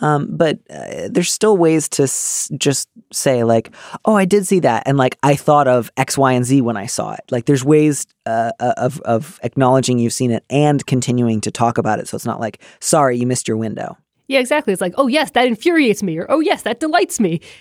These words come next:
Speaker 2: I'm sure whatever response that you had, uh, on the internet, in person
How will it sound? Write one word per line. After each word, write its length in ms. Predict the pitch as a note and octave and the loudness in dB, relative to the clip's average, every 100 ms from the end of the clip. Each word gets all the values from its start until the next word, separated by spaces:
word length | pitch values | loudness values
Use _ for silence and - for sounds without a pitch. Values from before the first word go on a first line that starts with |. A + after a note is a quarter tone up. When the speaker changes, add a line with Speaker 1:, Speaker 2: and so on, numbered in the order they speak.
| - - - | -20 -14 -4
Speaker 2:
I'm 80 | A#3+ | -2
sure 200 | - D#4+ | 0 0
whatever 300 | D4+ D#4+ D4 | 2 2 2
response 400 | C4+ - D4 D4 | 0 0 -2 -2
that 100 | - | -6
you 100 | A#3+ | -2
had, 380 | C4+ B3 A3+ - | 2 0 0 -2
uh, 280 | A3+ F#3 F3+ - | 2 2 0 0
on 100 | A#3+ | 0
the 120 | A#3 D4 | 0 2
internet, 340 | D4+ G3 - - - | 2 2 -2 -12 -2
in 160 | A#3+ | -2
person 420 | A3 D#4 B3 G#3 | 2 2 2 0